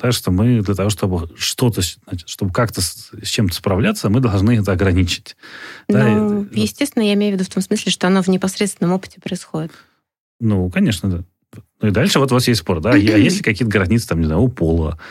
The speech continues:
Speaker 1: да, там, а есть ли какие-то
Speaker 2: Мгм.
Speaker 1: границы, там, у внимания, да? Значит, вот, э, вот это, вот, значит, можно, я м-, могу вас просто коснуться в публичном,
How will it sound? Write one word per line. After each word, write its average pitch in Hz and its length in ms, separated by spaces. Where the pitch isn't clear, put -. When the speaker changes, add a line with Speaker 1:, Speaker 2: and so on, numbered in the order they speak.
Speaker 1:
да, 110 180
там, 80 180
а 82 80
есть - 200
ли 117 60
какие-то 101 300
Speaker 2:
Мгм. 107 80
Speaker 1:
границы, 110 360
там, 80 160
у 95 40
внимания, 82 580
да? 92 200
Значит, 80 400
вот, 80 160
э, 87 80
вот 98 160
это, 87 420
вот, - 800
значит, 92 240
можно, 110 500
я 95 100
м-, 90 180
могу 101 280
вас 110 220
просто 92 240
коснуться 95 500
в 85 80
публичном, 87 440